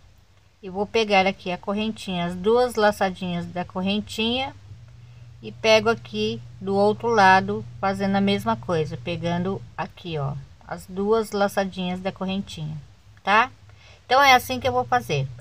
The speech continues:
Aí, aqui no seguinte, eu pego as duas daqui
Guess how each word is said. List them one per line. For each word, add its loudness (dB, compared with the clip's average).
Aí, 0
aqui -4
no -6
seguinte, -2
eu -2
pego 2
as 2
duas -4
daqui -6